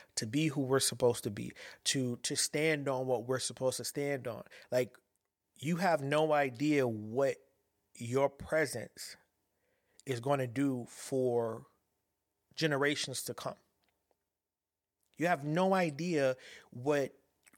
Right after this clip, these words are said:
what impact you are truly having on your kids that they're gonna pass to their kids.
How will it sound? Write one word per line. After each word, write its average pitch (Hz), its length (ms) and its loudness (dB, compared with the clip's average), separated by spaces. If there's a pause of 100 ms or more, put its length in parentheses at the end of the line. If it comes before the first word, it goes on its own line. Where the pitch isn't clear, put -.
(360)
what 127 460 -4
impact 190 500 0
you 147 140 4
are 123 80 4
truly 185 420 0
having 151 380 2
on 143 160 4
your 139 160 2
kids - 600 -6 (320)
that 123 480 0 (1120)
they're 160 240 0
gonna 151 240 0
pass 147 380 -2
to 123 120 -4
their 147 260 2
kids. - 540 -10